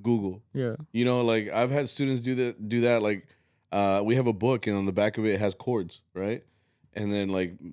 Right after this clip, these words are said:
Speaker 1: some students will tell me, like, "Mister, I don't know how to play this chord." I'm like, "Okay. Uh, have you checked the back of the book?" It's like, "No, but I Googled it." And then, like, they'll show me a picture, and I'm like, "It's in, it's in the back of the book."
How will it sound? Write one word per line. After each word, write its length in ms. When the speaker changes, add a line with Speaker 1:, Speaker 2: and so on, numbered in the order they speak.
Speaker 1:
some 300
students 320
will 80
tell 140
me, 120
like, 120
"Mister, 220
I 40
don't 120
know 60
how 60
to 80
play 140
this 160
chord." 280
I'm 60
like, 100
"Okay. 320
Uh, 220
have 160
you 80
checked 180
the 80
back 180
of 40
the 60
book?" 360
It's 120
like, 120
"No, 160
but 100
I 100
Googled 340
it." 180
And 80
then, 120
like, 180
they'll 120
show 200
me 120
a 40
picture, 260
and 80
I'm 100
like, 220
"It's 120
in, 180
it's 120
in 60
the 60
back 200
of 60
the 60
book." 240